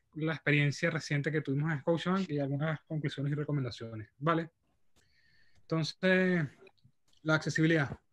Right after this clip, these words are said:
eh, la capacidad de ser obtenido o alcanzado fácilmente. Es como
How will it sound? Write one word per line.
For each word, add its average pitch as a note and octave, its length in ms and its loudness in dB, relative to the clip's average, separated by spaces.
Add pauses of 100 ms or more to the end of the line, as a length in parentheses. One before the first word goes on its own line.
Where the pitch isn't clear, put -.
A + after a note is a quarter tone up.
(180)
eh, C3 1160 -4 (720)
la D3+ 140 2
capacidad D#3 480 0
de D#3+ 100 -2
ser F3+ 240 0
obtenido E3+ 480 2
o F3 40 2
alcanzado D3 380 -2
fácilmente. C#3+ 540 -2
Es - 60 -20
como D#3+ 360 -2